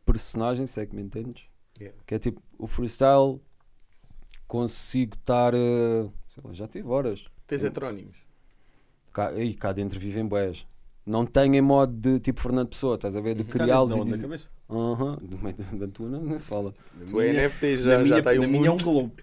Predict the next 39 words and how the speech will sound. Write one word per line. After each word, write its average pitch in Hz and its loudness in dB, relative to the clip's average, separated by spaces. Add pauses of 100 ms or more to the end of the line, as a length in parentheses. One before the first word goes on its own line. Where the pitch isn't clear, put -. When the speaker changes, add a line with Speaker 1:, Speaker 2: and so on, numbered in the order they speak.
Speaker 1:
<laughs> - -10
Outro. 110 -6 (260)
Speaker 2:
Um 131 -14
globo. 113 -12 (1200)
Speaker 1:
Mas 135 4
sim, 185 2
sinto 127 2
isso 113 0
às 117 2
vezes. 120 2
E 127 2
o 127 4
freestyle 143 4
é 151 4
bué 143 6
bom 143 4
nisso. 147 6
Speaker 2:
<laughs> - 2 (120)
Speaker 1:
É 110 2
bué 123 4
bom 127 2
porque 123 4
ne-, 127 -2 (140)
depende 127 6
às 127 2
vezes 117 0
do, 113 -2 (160)
do 110 -4
instrumental 120 0
ou 101 0
do 95 -6
estado 95 -6
de - -14
espírito 101 -8
com 101 -8
quem 95 -10
estás 95 -8 (100)
e - -20
tudo. - -14